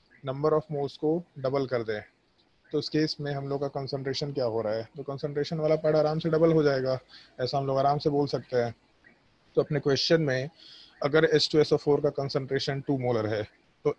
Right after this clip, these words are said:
एक molecule के अंदर दो hydrogen है,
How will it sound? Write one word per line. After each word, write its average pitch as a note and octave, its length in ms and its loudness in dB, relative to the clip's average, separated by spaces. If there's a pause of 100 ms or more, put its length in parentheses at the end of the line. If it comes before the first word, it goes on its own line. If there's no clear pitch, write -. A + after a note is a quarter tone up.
एक E3 220 4 (140)
molecule C3+ 560 0
के C#3+ 80 0 (140)
अंदर B2+ 360 2 (400)
दो C#3+ 260 4
hydrogen B2+ 480 2
है, A#2 180 -4